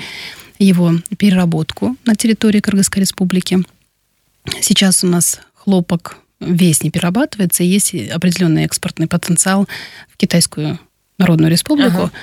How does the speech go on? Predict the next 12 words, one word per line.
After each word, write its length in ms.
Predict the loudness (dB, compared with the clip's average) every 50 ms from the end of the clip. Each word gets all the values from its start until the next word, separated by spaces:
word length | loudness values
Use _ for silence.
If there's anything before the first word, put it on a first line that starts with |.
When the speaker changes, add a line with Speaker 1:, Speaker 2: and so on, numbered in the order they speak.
| -20 -20 -20 -20 _
Speaker 1:
который 320 | -4 -2 0 2 2 4 4
можно 300 | 4 4 2 2 0 0
было 220 | 0 0 0 0
бы 100 | 0 0
направить 540 | 0 0 0 0 0 0 0 0 -2 -2 -2
на 100 | -2 0
переработку, 680 | 0 2 2 2 0 2 2 0 0 -2 -6 -6 -4 -4
тем 200 | -4 -2 -2 -2
самым 760 | 0 2 2 2 4 4 2 2 0 0 -2 -4 -4 -4 -2 -2
добавить 540 | -2 0 0 2 2 0 0 -2 -6 -10 -12 _ _ -20 -20 -20 _ _ _ _ _ _ 2
добавленную 500 | 2 4 4 4 4 2 2 2 0 0
стоимость. 460 | -2 -2 -2 -4 -4 -4 -4 -8 -12